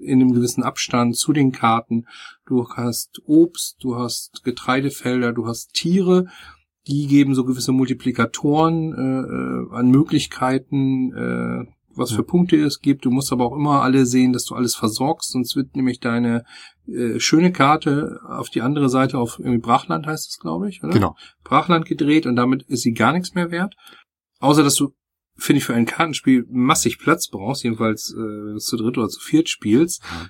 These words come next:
Speaker 1: finde ich es richtig schön, thematisch sauber, ähm, gute Idee,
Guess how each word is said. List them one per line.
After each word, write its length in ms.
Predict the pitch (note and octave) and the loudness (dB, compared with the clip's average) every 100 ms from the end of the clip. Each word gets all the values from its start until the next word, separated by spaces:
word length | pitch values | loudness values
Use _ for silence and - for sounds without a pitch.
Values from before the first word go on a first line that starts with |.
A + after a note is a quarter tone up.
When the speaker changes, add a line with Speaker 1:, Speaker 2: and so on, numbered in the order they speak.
| _ | _
Speaker 1:
finde 240 | - C3+ | 2 4
ich 60 | B2 | 4
es 140 | B2+ | 2
richtig 300 | D3+ F3+ F3+ | -2 0 -2
schön, 440 | - F3+ F3 F3+ F3+ _ | 2 2 4 2 -4 _
thematisch 560 | - A#2 C#3+ F3+ D#3+ - | 0 2 2 0 -4 -4
sauber, 840 | C#3+ D3 D3+ D3 C#3 C3+ C#3 C#3 F3+ | -4 -4 -6 -4 -4 -2 -4 -8 -8
ähm, 500 | B2+ A#2 A2+ A2 B2+ _ _ _ _ _ _ _ _ - | -4 -2 -2 -4 -10 _ _ _ _ _ _ _ _ -10
gute 280 | C3 - | -4 0
Idee, 720 | - D3 B2 B2 B2 C3 B2+ | 0 0 4 4 6 6 4